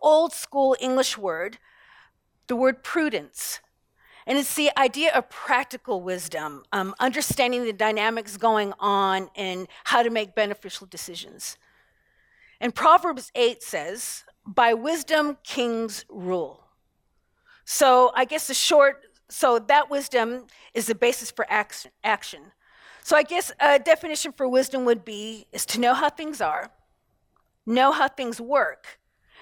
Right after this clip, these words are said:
and then know what to do about it. Or shortened again, I understand how the world works and I understand how to navigate well within it. I mean, we all want that. We all want wisdom.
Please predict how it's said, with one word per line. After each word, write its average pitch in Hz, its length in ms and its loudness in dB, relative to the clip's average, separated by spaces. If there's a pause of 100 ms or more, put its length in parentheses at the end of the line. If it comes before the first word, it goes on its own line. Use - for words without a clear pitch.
and 247 140 0
then 240 220 2
know 269 220 6
what 247 180 0
to 247 100 -12
do 233 220 -4
about 135 300 -4
it. - 100 -20 (1200)
Or 202 120 -10
shortened 254 480 0
again, 185 500 -10 (1000)
I 233 120 2
understand 247 640 -2
how 233 100 0
the 202 120 -4
world 202 300 0
works 180 360 -8
and 196 80 -2
I 180 100 -6
understand 208 400 -8
how 202 240 -6
to 190 140 -10
navigate 175 640 -8
well 160 280 -6
within 143 340 -18
it. - 220 -20 (1080)
I 190 40 -10
mean, 208 180 -2
we 233 140 0
all 220 220 4
want 175 240 -12
that. - 360 -16 (280)
We 220 200 -6
all 190 440 0
want 165 300 -12 (180)
wisdom. 151 500 -12